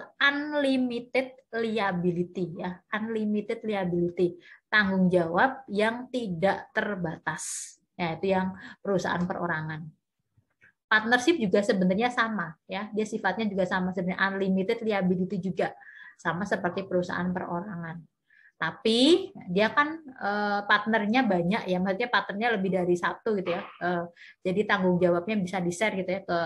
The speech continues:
partner yang lain. Sedangkan kalau korporasi ini limited liability. Tanggung jawabnya itu sebatas,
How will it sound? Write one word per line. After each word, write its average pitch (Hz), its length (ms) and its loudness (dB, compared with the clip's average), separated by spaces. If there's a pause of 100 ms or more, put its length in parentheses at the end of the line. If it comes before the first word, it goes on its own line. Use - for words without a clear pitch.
(100)
partner 165 320 -4
yang 175 240 -6
lain. 160 320 -8 (480)
Sedangkan 190 480 4
kalau 208 240 4
korporasi 202 1000 2
ini 208 280 4
limited 220 560 2
liability. 180 880 0 (400)
Tanggung 208 320 4
jawabnya 185 880 2
itu 208 240 -4
sebatas, 214 880 2